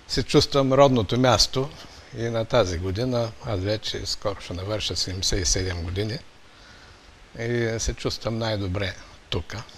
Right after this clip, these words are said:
Въпреки че имаме връзки и поддържам връзки по интернет с,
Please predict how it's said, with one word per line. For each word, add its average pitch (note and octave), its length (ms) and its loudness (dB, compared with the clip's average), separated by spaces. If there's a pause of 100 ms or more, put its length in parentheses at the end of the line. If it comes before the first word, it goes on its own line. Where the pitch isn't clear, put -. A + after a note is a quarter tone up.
(720)
Въпреки C3+ 380 -2
че C3 300 -2 (120)
имаме A#2 300 0
връзки A#2+ 560 4
и B2+ 140 2
поддържам A2+ 580 0
връзки A#2 340 -4
по A2 180 -8
интернет G2 540 -6
с, F#2 160 -8